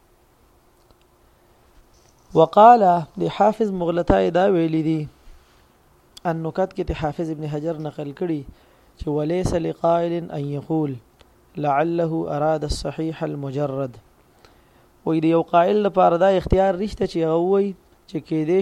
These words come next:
شي د ده مراد څه شی وي، صحیح مجرد وي، چې صرف صحیح بل څه ورسره ني. فلا يرد كتاب مالك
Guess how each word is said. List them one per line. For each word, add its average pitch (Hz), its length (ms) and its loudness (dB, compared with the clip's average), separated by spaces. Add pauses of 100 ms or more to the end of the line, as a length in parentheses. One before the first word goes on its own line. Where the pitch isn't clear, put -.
شي 185 120 -6
د 160 160 -2
ده 170 160 -2
مراد 165 320 2
څه - 200 -10
شی 190 140 0
وي، 185 120 -4
صحیح 156 560 -6
مجرد 135 500 -6
وي، 135 240 -6 (420)
چې - 80 -4 (100)
صرف 202 340 0
صحیح 180 200 -4
بل 180 180 -2
څه 165 180 -6
ورسره 143 320 -6
ني. 147 160 -10 (500)
فلا 143 300 -2
يرد 170 300 -2 (100)
كتاب 151 360 -4
مالك 165 460 -4